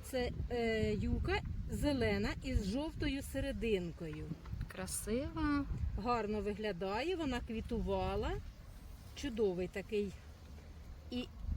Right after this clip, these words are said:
Speaker 1: ізнаночна сторона дуже широко жовтенька. То даже кущик без, е, квітоноса виглядає нарядно.
Speaker 2: Мгм, гарно,
Speaker 1: Гарно.
Speaker 2: гарно.
Speaker 1: Ну,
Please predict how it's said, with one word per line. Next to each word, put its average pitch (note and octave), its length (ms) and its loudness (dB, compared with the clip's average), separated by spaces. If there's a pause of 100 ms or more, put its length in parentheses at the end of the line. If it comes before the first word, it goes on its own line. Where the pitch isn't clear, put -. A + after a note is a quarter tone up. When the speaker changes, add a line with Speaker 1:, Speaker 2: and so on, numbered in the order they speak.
(280)
Speaker 1:
ізнаночна A3 760 4
сторона G#3+ 480 6 (760)
дуже F#3 300 6
широко F3 520 0
жовтенька. E3 680 -4 (340)
То A3 100 0
даже A3+ 380 4
кущик - 440 4
без, G#3+ 380 4 (160)
е, G3 280 0
квітоноса A#3 800 2
виглядає A3 540 -2
нарядно. - 640 2 (500)
Speaker 2:
Мгм, G3+ 640 4
гарно, G3 300 0
Speaker 1:
Гарно. - 380 4 (160)
Speaker 2:
гарно. - 280 4 (1200)
Speaker 1:
Ну, B4+ 60 6